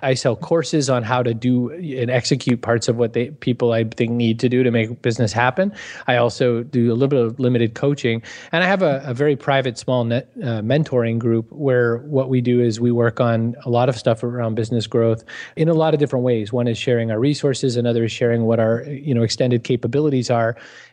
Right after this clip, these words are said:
And then also through some education and whatnot internal to that. So I was doing a lot of consulting with really big companies, uh, companies you'd know like Disney Corporation or Google or Microsoft, Sony, and those kinds of companies. But as much as I really love working with those kinds of companies in one way,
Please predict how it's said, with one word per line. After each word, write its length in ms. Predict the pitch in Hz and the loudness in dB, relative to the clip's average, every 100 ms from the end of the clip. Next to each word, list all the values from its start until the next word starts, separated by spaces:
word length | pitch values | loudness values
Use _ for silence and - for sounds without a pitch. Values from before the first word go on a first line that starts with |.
| - | -2
And 120 | 139 | 0
then 140 | 139 | 2
also 440 | 123 120 - 120 117 | 2 0 0 0 0
through 180 | 120 117 | -2 -4
some 180 | 127 | 0
education 540 | 117 120 - 123 - 117 | -2 -2 0 0 0 -2
and 100 | 113 | 0
whatnot 300 | 113 123 123 | -2 -4 0
internal 420 | 135 120 123 113 | 0 2 0 0
to 140 | - | 2
that. 340 | 117 120 113 - | 2 2 -2 -8
So 300 | - 131 120 - - - - - | -2 0 0 -6 -12 -12 -10 -4
I 120 | 156 | -2
was 300 | 143 160 170 | 2 2 2
doing 200 | 175 165 | 2 2
a 40 | |
lot 140 | 143 131 | 2 0
of 120 | - | -4
consulting 600 | 139 113 139 139 185 190 | -8 -4 -2 -2 -2 -2
with 140 | 135 | -2
really 200 | 123 131 | 2 2
big 220 | 120 127 123 | 4 0 0
companies, 500 | 143 143 143 127 165 | -2 2 2 2 -2
uh, 220 | 135 113 | -2 0
companies 400 | 135 120 123 110 | 0 -2 -2 0
you'd 120 | 117 117 | 0 2
know 200 | 120 117 | 2 2
like 220 | 113 113 | 2 0
Disney 300 | 120 113 120 | -2 0 -2
Corporation 600 | - 113 117 110 123 117 | 0 0 0 0 -2 -2
or 100 | 110 | -2
Google 380 | 113 113 117 110 | 0 0 2 2
or 40 | |
Microsoft, 760 | 117 120 123 - 113 113 117 - | 2 2 0 0 -2 -2 -6 -6
Sony, 360 | - 117 117 | 0 2 2
and 80 | 113 | 2
those 180 | 113 131 | 2 0
kinds 200 | 123 117 | 0 0
of 60 | |
companies. 420 | 113 113 120 117 - - - - - | 0 -2 0 -2 -4 -16 -16 -18 -2
But 360 | 147 131 - - | 0 0 -4 -2
as 260 | 143 131 | 0 0
much 220 | 143 147 | 0 0
as 100 | 160 | 0
I 60 | 143 | 0
really 480 | 127 120 139 147 139 | -2 -4 -2 0 0
love 240 | 131 123 | 0 0
working 380 | 120 127 - 131 | 0 -2 -2 -2
with 140 | 117 | -2
those 200 | 117 120 | 0 -2
kinds 240 | - 123 117 | -2 -2 -2
of 120 | 113 | -2
companies 420 | 123 110 120 107 | -2 0 0 0
in 80 | 117 | 0
one 180 | 131 170 | 0 2
way, 220 | 123 117 | 0 -2